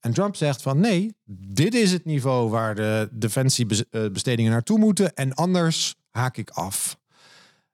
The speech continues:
En dat betekent dat Europa eigenlijk niet meer wegkomt met een iets wat, ehm, ja, door, door met meel in de mond te praten. Door de Amerikanen, eh, eigenlijk een beetje een lor te draaien, door de suggestie te wekken dat we wel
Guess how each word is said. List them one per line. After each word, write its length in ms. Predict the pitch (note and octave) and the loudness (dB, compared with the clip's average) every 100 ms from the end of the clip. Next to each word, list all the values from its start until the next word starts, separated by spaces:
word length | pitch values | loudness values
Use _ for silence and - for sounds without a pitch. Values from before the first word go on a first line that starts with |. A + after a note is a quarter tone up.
| _ _ - | _ _ -4
En 180 | D3 | 2
dat 200 | D#3+ E3+ | 2 2
betekent 520 | D#3 B2+ F#3 F3+ C#3+ B2+ | -4 -4 -2 0 0 0
dat 160 | B2 | 0
Europa 560 | C3+ B2+ D#3 D3 C3 A#2+ | 0 2 0 0 -2 -2
eigenlijk 380 | - F3 D3+ C3 | -2 0 0 0
niet 140 | E3 | 0
meer 200 | B2+ A#2+ | 0 2
wegkomt 640 | C#3+ F3 - D#3+ F#3+ G3 - | 0 0 -2 0 0 0 -2
met 240 | B2+ B2+ | -2 0
een 160 | C3 C#3 | 0 0
iets 220 | F#3+ F3+ | -2 0
wat, 360 | D3 C#3+ C3 - | 2 0 0 -2
ehm, 400 | B2 A2+ A2 G2+ G2 _ | 0 0 0 -4 -6 _
ja, 260 | C#3+ B2 | -4 -4
door, 400 | A2+ B2 C#3 D3 | -2 0 2 2
door 180 | C#3+ C3+ | 2 2
met 180 | C3+ B2+ | 0 0
meel 220 | D#3 G3+ | 2 4
in 80 | D3 | 4
de 80 | A#2 | 4
mond 240 | A#2 A2 | 2 2
te 80 | - | -2
praten. 460 | - G2 D2+ - - - | -4 -4 -4 -6 -8 -2
Door 260 | A#2+ B2+ | 0 2
de 60 | B2+ | 2
Amerikanen, 840 | B2+ C#3+ C3+ C3+ C#3+ D3+ C#3 C3 C3 - - - - | 2 2 2 0 0 2 2 2 -2 -10 -14 -16 -6
eh, 300 | A2 A2+ - | -2 0 0
eigenlijk 500 | C#3+ D3 C#3 B2+ A#2+ | 0 2 2 0 0
een 80 | |
beetje 540 | B2 B2+ - C3 A#2 A#2 | 0 0 2 2 2 0
een 200 | A2+ A#2 | 0 2
lor 400 | A#2+ D3 D#3 C3 - | 4 4 2 0 -4
te 160 | A#2 | -4
draaien, 680 | A#2 A#2 B2 C3 B2+ B2 A#2 | 0 2 2 2 2 2 2
door 160 | A#2 A2 | 2 2
de 60 | |
suggestie 580 | A2 C3 - G3+ - G#3 | 2 0 0 0 0 -2
te 140 | F#3 | 0
wekken 300 | E3 D3+ - | 0 0 -4
dat 160 | B2+ A2+ | -8 -4
we 120 | B2+ | 0
wel 360 | B2 C3+ C3 | 2 2 2